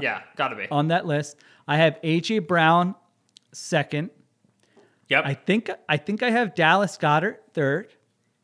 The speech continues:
Speaker 2: Uh, and then I think I had their cornerbacks, Slay and
Speaker 1: Yeah.
Speaker 2: Bradbury, in
Speaker 1: The
Speaker 2: the
Speaker 1: first
Speaker 2: next
Speaker 1: two
Speaker 2: tier.
Speaker 1: that came to my mind, non-Hurts, were A J Brown and Darius Slay,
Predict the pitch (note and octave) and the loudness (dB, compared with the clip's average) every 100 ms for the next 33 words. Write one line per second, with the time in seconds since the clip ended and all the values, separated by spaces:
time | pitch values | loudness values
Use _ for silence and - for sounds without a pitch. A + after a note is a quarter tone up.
0 | _ _ _ _ _ _ _ _ _ _ | _ _ _ _ _ _ _ _ _ _
1 | - D3 C#3 C#3+ - D#3 F#3 C4 - E4 | -6 -2 0 0 -2 -2 0 -2 -4 -2
2 | A3+ A#3+ G#3+ - G3 A3 G3 C3 A#2+ - | 0 2 0 -2 -2 -2 -2 -4 -10 -14
3 | - _ - D#3 D#3+ F#3 C3+ C#3+ D3+ D3+ | -20 _ -14 -4 -2 0 -2 2 0 0
4 | B2+ B2 A#2 G#2+ _ _ _ _ D3+ C#3+ | -4 -6 -8 -12 _ _ _ _ -6 -4
5 | C#3 E3+ E3+ - G3+ G#3 - F3 F3 E3 | 0 0 0 -2 0 0 0 -2 -2 -2
6 | E3 D3+ C3+ C3 B2 B2 B2 A#2+ A2+ A#2+ | -4 -4 -2 -4 -6 -4 -2 -2 -4 -6
7 | A2+ - - _ _ _ - C3+ B2+ B2 | -8 -12 -16 _ _ _ -6 -2 0 0
8 | A#2+ A2+ A2+ A2+ G#2 G2+ - - - | -2 -4 -6 -6 -8 -8 -12 -20 -20